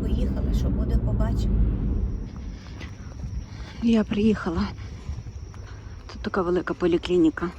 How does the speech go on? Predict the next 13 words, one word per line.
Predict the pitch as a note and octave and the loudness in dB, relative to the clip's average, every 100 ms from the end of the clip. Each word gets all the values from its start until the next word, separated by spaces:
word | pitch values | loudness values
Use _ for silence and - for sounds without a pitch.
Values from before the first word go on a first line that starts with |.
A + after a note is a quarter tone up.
| - | -10
багато | E3 E3 - - - - - - - - - - - - | -6 -2 -2 -2 -8 -8 -12 -14 -12 -14 -14 -12 -12 -4
лікарів, | F3 - F3+ F#3 G#3+ G#3+ - - - - - - | -4 0 2 4 4 4 -6 -12 -12 -12 -14 -12
процедур | - D#3+ - D3 G3+ A3 A3 - | -4 -4 -2 0 8 8 8 4
різних. | A3+ G#3 G#3 G#3+ F#3+ - - - - - - - - - - | 4 6 6 4 2 -2 -10 -12 -14 -16 -16 -16 -14 -14 -8
І | - | -4
аналізи | D#3+ G3+ G#3+ G3 G3 | 2 4 4 2 2
беруть, | F#3+ F#3+ F#3+ - - - | 2 2 0 -2 -8 -6
і | F3 D#3+ | 0 0
знімки | D3 G#3 G#3+ G#3 | 2 2 4 2
роблять. | G3 F#3 F3+ F3+ - - - - - - - - - - | 2 2 2 -2 -6 -14 -14 -16 -16 -14 -14 -14 -16 -10
Так | - - | -8 -6
що | F3+ | -2
мені | F#3 F#3 | 0 2